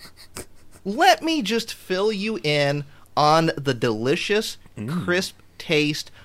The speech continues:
Speaker 1: of Zevia. Now, we're talking zeros across the board. We're talking zero sodium,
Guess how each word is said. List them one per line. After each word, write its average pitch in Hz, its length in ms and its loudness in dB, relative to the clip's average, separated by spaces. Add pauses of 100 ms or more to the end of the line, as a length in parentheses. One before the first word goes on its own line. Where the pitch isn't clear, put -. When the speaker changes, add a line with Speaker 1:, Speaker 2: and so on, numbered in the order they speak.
(220)
Speaker 1:
of 120 360 -2
Zevia. 113 720 -4
Now, 151 160 6
we're 330 140 2
talking 302 540 4
zeros 160 460 0
across 175 280 -2
the - 80 -10
board. 139 200 0
We're 320 80 2
talking 285 300 6
zero 180 340 2
sodium, 110 500 0